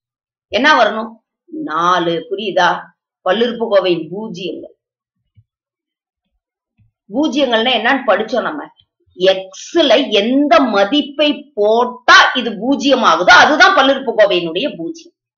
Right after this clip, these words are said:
X minus நாலுன்னா இங்க என்ன நாலு வரணும்? பிளஸ் நாலு. அப்ப பூஜ்ஜியம் என்ன? நாலு. இது என்னது? மூணு. இது என்னது?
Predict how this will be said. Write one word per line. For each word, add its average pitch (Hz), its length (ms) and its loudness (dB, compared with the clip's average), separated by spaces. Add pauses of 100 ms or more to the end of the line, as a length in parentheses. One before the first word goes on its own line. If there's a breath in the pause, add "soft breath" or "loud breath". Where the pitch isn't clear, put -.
(320)
X 214 400 0
minus 285 440 0
நாலுன்னா 247 320 4
இங்க 277 240 2
என்ன 285 180 2
நாலு 262 340 4
வரணும்? 180 360 -4 (380)
பிளஸ் 320 360 0
நாலு. 160 460 0
அப்ப 208 240 0
பூஜ்ஜியம் 277 360 0
என்ன? 190 240 -2
நாலு. 151 400 -4 (280)
இது 330 300 2
என்னது? 185 400 0 (180)
மூணு. 220 640 -2 (240)
இது 330 340 2
என்னது? 262 280 2